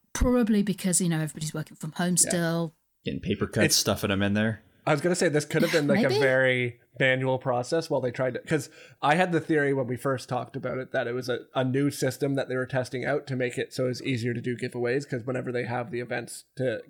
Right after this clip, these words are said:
Speaker 2: give away a free, um, mount or pet or something in game, it's always months and months 'cause it's of just people saying, "Oh, it broke for me, it broke for me."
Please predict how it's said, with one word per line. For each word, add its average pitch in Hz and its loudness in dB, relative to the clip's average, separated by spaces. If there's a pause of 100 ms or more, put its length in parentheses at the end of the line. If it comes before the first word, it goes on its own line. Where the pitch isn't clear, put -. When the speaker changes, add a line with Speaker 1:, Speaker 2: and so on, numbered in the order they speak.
Speaker 2:
give 123 -4
away 123 0
a 117 -6
free, 120 -4 (680)
um, 120 -4 (680)
mount 135 0
or 127 0
pet 127 -2
or 127 -2
something 123 -8
in 123 -8
game, 135 -4
it's 127 -4
always 123 0
months 127 -6
and 127 -6
months 123 -8
'cause 120 -10
it's - -12
of 123 -2
just 131 -4
people 123 -6
saying, 120 -4
"Oh, 143 2
it 131 -4
broke 131 0
for - -10
me, - -8
it - -12
broke 117 -4
for - -14
me." 139 -10